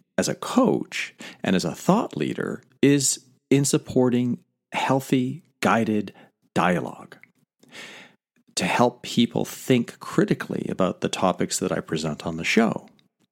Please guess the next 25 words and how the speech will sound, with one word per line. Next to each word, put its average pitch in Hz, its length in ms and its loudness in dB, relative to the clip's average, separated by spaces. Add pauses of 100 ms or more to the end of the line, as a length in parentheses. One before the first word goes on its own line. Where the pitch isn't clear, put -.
(520)
And 107 280 2
the 107 80 4
desired 92 460 2
outcome 101 520 0
is 87 260 2
to 110 120 0
develop 85 480 -2
and 87 80 -4
improve 78 500 -2 (160)
more 120 480 4
L 82 200 -2
G 78 200 -4
B - 160 -2
T - 160 -8
Q - 260 -6
thought - 360 -4
leaders 73 380 -4
who 120 140 2
want 101 520 -2
to 101 120 -2
create 76 480 -4
this 95 220 0
healthier, 80 880 -2 (600)
more 90 180 2
productive, 78 800 -2